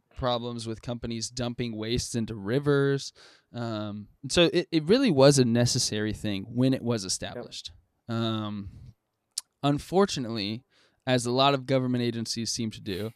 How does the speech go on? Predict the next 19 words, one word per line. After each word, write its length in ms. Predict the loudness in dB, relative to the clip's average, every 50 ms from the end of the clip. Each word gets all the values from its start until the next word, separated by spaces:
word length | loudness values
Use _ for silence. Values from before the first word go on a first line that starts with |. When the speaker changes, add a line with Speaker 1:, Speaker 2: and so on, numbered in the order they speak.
| _ _ _ _ _ _ _ _
Speaker 1:
over 240 | 4 6 6 6 4
time 460 | 2 2 2 2 2 2 2 0 0
they 100 | -2 -2
just 240 | -2 -4 -6 -8 -10
accumulate 800 | -12 -14 -14 -8 -4 -4 -2 -2 0 0 0 0 -2 -2 -4 -4
size 580 | -6 -4 -4 -4 -2 -2 -2 -2 -4 -4 -4
and 140 | -6 -6 -6 -6
money 460 | -6 -6 -6 -6 -8 -10 -12 -14 -16 _ _ _ _ _ _ _ _ _ _ _ _ _ _ _ _ _ _
Speaker 2:
Yeah. 100 | -14 -4 2
Speaker 1:
when 280 | 4 6 6 6 6 6
really 280 | 6 8 8 8 6
they 200 | 6 8 6 8
don't 360 | 8 8 6 4 4 2 2
need 340 | 2 2 2 0 -2 -2 -4
to, 360 | -6 -6 -6 -8 -8 -10 -12 -14 -16 -20 -20 _ _ _ _ _
because 640 | -2 -2 0 0 0 2 0 0 -4 -6 -8 -10 -12 -16 _
let's 200 | -6 -4 -4 -4
be 140 | -6 -6 -6
honest, 500 | -4 -4 -4 -4 -4 -6 -6 -8 -8 -12